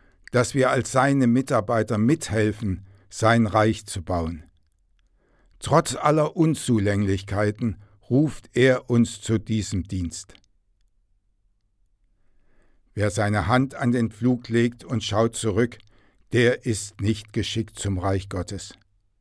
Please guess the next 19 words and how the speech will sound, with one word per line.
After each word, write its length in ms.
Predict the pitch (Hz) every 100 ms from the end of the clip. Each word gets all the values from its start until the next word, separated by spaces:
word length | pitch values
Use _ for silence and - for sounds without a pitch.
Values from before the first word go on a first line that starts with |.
| _ _ _ _ _ _ _
Aber 280 | - 135 131
wenn 180 | 147 147
wir 180 | 147
unseren 360 | 156 131 151 127
Blick 260 | 156 151 -
auf 220 | 147 -
das 380 | 175 160 - 135
richten, 440 | 139 - - 123
was 200 | 139 -
er 340 | - 165 170
tut, 380 | - 160 131 - - _ _ _ _ _ _ _ _
dann 260 | 113 135 131
macht 400 | 123 120 - -
er 280 | 113 127 131
uns 340 | 110 107 -
zu 160 | - 113
seinen 540 | - 107 107 101 101
Kindern 540 | - 104 92 90 80 - _ _ _ _
und 360 | 123 120 -